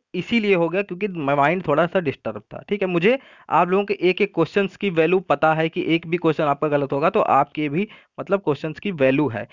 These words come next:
इसीलिए मैं उसको एक्सेप्ट कर लेता हूँ। लेकिन फिर भी अगर लोग ऐसे कहते हैं तो बुरा लगता है, ठीक है। आप पेपर दे के आइएगा, फिर उन लोगों से अपनी तुलना करिएगा जिन लोगों ने दस दस हज़ार और आठ आठ और पाँच पाँच हज़ार के जो कोर्स खरीदे हैं,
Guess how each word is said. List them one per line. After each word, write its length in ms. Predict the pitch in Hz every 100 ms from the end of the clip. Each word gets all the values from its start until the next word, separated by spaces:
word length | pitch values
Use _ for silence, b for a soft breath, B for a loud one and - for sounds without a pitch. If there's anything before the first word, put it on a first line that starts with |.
| B
इसीलिए 360 | 196 - 226 226
मैं 180 | 220 233
उसको 220 | 196 -
एक्सेप्ट 400 | 214 - 226 214
कर 140 | 202 156
लेता 260 | 127 117
हूँ। 240 | 113 110 147
लेकिन 240 | 175 214
फिर 180 | 190 180
भी 140 | 170
अगर 220 | 214 196 185
लोग 180 | 185
ऐसे 200 | 170 165
कहते 240 | 147 139 202
हैं 80 | 226
तो 100 | 180
बुरा 240 | 135 131
लगता 300 | 110 104 -
है, 80 | 135 B B -
ठीक 140 | 233
है। 120 | 254 - -
आप 260 | 170 202
पेपर 280 | 185 180 202
दे 140 | 175 175
के 100 | 180
आइएगा, 380 | 160 185 226
फिर 160 | 226 214
उन 200 | - 196
लोगों 240 | 196 190
से 100 | 185
अपनी 160 | 175 180
तुलना 240 | 175 170
करिएगा 460 | 160 156 165 170 262 b b -
जिन 140 | 151 190
लोगों 320 | 180 170 190
ने 160 | 226
दस 240 | 240 160 160
दस 220 | 190 185
हज़ार 280 | 175 170 180
और 180 | 175 180
आठ 220 | 151 160
आठ 160 | 170 165
और 120 | 170 -
पाँच 180 | 160 160
पाँच 220 | 160 151
हज़ार 200 | 143 139
के 140 | 139 175
जो 180 | 170 165
कोर्स 280 | 143 139
खरीदे 340 | - 110 101
हैं, 120 | -